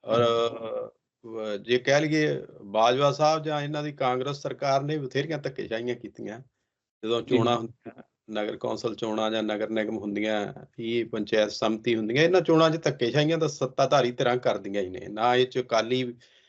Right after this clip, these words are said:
Speaker 1: ਕਹਿ ਲਓ, ਅਹ, ਸਾਫ਼ ਨੇ, ਨਾ ਕਾਂਗਰਸੀ ਸਾਫ਼ ਨੇ, ਸਭ ਨੇ ਕੀਤੀਆਂ ਧੱਕੇਸ਼ਾਹੀਆਂ।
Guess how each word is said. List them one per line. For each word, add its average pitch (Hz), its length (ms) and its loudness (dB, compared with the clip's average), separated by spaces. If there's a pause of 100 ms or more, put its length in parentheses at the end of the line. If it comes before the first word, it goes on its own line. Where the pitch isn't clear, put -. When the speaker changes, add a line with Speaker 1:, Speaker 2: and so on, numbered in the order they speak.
(480)
Speaker 1:
ਕਹਿ 127 140 6
ਲਓ, 123 400 2 (160)
ਅਹ, 101 760 -6
ਸਾਫ਼ 113 460 4
ਨੇ, 113 180 -4
ਨਾ 107 140 -6
ਕਾਂਗਰਸੀ 117 540 -6
ਸਾਫ਼ 110 380 -2
ਨੇ, 117 140 -8
ਸਭ 127 280 2
ਨੇ 147 120 -2
ਕੀਤੀਆਂ 117 380 -12
ਧੱਕੇਸ਼ਾਹੀਆਂ। 123 680 -8